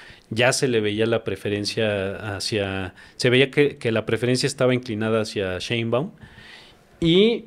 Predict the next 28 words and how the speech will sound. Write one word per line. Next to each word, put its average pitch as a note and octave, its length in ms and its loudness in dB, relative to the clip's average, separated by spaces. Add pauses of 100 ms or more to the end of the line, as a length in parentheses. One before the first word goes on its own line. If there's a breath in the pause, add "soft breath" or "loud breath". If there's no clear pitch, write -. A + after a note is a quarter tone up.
eh, B2 680 2
bueno, F3+ 240 4
sin C#3 160 0
embargo, D#3+ 260 4
me, D#3 160 2
me B2 300 0
llama D#3 260 2
la D#3 80 4
atención B2 400 -2
esto C#3 320 0
que G#2+ 480 0
él A#2 140 -4
dice A#2+ 340 0
de, A2 480 -2 (480 loud breath)
eh, G2+ 420 -4
Ebrard B2+ 520 4 (240)
siendo B2+ 340 2
alguien C3+ 280 0 (120)
que, D#3 460 2 (340)
cuya A#2 340 2
estrategia A#2+ 600 0
estaba C#3 280 0
construida C3+ 600 0 (500 loud breath)
en A#2 160 -2
función B2 380 0
de C3 80 6
las, A2+ 500 0
eh, G2 720 -4